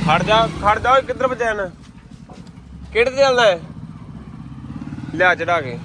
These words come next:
ਬੰਦੇ ਨੂੰ। ਚਲੋ ਬਈ, ਹੁਣ ਚੱਲਦੇ ਆ ਤੁਹਾਨੂੰ ਸਰਪ੍ਰਾਈਜ਼ ਵੱਲ ਲੈ ਕੇ। ਹਾਂਜੀ, ਪਹੁੰਚ ਗਏ ਜੀ ਪਿੰਡ ਰਾਇਕੇ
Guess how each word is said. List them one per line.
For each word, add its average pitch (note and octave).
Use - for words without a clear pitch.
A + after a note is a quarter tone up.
ਬੰਦੇ B2
ਨੂੰ। A2+
ਚਲੋ D3
ਬਈ, C#3+
ਹੁਣ C#3
ਚੱਲਦੇ C3
ਆ -
ਤੁਹਾਨੂੰ B2
ਸਰਪ੍ਰਾਈਜ਼ A2
ਵੱਲ G#2
ਲੈ G2
ਕੇ। G2
ਹਾਂਜੀ, E3+
ਪਹੁੰਚ G#3+
ਗਏ G#3+
ਜੀ G#3+
ਪਿੰਡ G#3+
ਰਾਇਕੇ F3